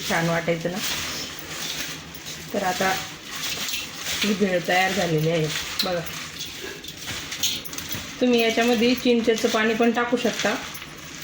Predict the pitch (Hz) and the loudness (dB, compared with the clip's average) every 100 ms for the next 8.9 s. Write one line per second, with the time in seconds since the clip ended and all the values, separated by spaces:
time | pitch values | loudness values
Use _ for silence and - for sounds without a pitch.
0 | - - - - 196 196 196 202 185 196 | -12 -12 -14 -6 -2 0 2 2 4 6
1 | 208 208 208 202 208 208 208 220 220 233 | 6 6 4 4 4 4 4 4 2 2
2 | 208 - 190 185 190 190 196 190 180 175 | 0 2 2 4 4 6 6 6 4 2
3 | 170 165 - - - 202 220 220 208 208 | 2 0 -2 -4 -2 0 4 6 6 4
4 | 208 226 220 214 214 214 220 226 214 202 | 4 6 6 4 4 4 4 4 2 2
5 | 214 233 220 208 196 190 185 170 165 175 | 2 2 4 4 4 4 2 0 2 4
6 | 175 175 180 247 - - - - - - | 4 4 0 -2 -6 -12 -12 -12 -14 -16
7 | - - - - - - - - 247 247 | -16 -18 -18 -18 -18 -18 -10 2 4 6
8 | 247 254 247 254 220 226 214 233 | 6 6 6 6 8 8 6 6